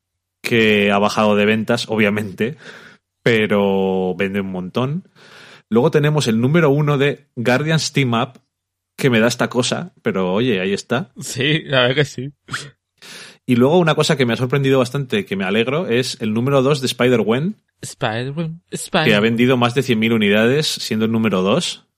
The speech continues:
Speaker 2: Mm.
Speaker 1: y está muy, muy, muy bien. Para una colección
Speaker 2: Sí.
Speaker 1: nueva, un personaje nuevo, además.
Speaker 2: Mm, la verdad que ha-, han acertado de pleno con,
Speaker 1: Sí.
Speaker 2: con Spider-Gwen.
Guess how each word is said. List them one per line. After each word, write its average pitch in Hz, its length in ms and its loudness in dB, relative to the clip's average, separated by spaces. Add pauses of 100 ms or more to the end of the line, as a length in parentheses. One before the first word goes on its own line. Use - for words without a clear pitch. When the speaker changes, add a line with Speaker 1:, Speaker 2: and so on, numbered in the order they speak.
(100)
Speaker 2:
Mm. 120 80 -8
Speaker 1:
y 98 180 -4
está 92 480 -2
muy, 98 220 -2
muy, 95 160 -4
muy 90 160 -6
bien. 147 320 -4 (140)
Para 98 120 -2
una 98 140 0
colección 98 360 -2
Speaker 2:
Sí. 95 60 -2
Speaker 1:
nueva, 117 300 2
un 110 120 -2
personaje 98 460 -2
nuevo, 113 300 0
además. 104 400 -8 (280)
Speaker 2:
Mm, 139 320 -8
la 120 120 -2
verdad 123 140 2
que 147 220 4
ha-, 139 60 8 (100)
han 123 100 -4
acertado 135 360 -2
de 120 160 0
pleno 110 340 -8
con, 104 440 -14 (120)
Speaker 1:
Sí. 104 220 -2
Speaker 2:
con 113 140 -8
Spider-Gwen. 107 560 -12